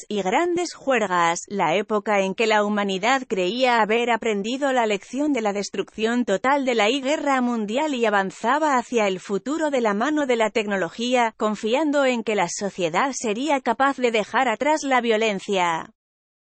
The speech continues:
Las mujeres habían logrado el derecho al voto en numerosos países,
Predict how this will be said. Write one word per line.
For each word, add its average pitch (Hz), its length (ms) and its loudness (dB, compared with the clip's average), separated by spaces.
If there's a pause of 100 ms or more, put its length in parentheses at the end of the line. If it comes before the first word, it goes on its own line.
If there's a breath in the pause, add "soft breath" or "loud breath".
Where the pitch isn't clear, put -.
(140)
Las 196 300 0
mujeres 214 640 -2
habían 269 480 -2
logrado 254 420 0
el 240 180 0
derecho 247 440 0
al 247 120 2
voto 302 320 -2
en 294 140 2
numerosos 262 680 2
países, 233 580 0